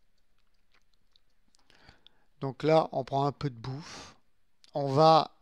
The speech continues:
euh, là, avec du boulot, c'est, c'est un peu la merde.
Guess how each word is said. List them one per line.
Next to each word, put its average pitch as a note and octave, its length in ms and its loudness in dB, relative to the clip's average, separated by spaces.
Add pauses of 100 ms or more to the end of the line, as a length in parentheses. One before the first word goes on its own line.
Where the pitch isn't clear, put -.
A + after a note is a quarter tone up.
(140)
euh, B2 220 -6
là, C3 80 -4
avec A#2 280 -8
du C#3+ 120 -8
boulot, C3 380 -10
c'est, A2+ 400 -10
c'est - 200 -16
un A#2 60 -12
peu - 160 -14
la C#3 100 -10
merde. A#2 340 -12